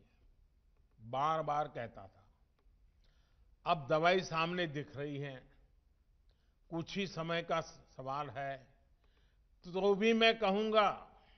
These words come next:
पहले मैं कहता था, "दवाई नहीं तो ढिलाई नहीं", लेकिन अब मैं फिर से कह रहा हूं,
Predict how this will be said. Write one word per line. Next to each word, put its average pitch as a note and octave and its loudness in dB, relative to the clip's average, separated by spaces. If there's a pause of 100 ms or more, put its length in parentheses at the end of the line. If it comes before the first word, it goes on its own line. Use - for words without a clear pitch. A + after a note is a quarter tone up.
(2250)
पहले F#3 4
मैं G#3+ 4
कहता F3+ 2
था, F3 -2 (440)
"दवाई F#3 4
नहीं F3+ -2 (200)
तो B2+ -8
ढिलाई D3+ -2
नहीं", G2 -16 (1200)
लेकिन F3 0
अब G#3+ 6
मैं A#3+ 4
फिर G#3+ 4
से G3 0
कह E3 2
रहा C#3 0
हूं, E3 -8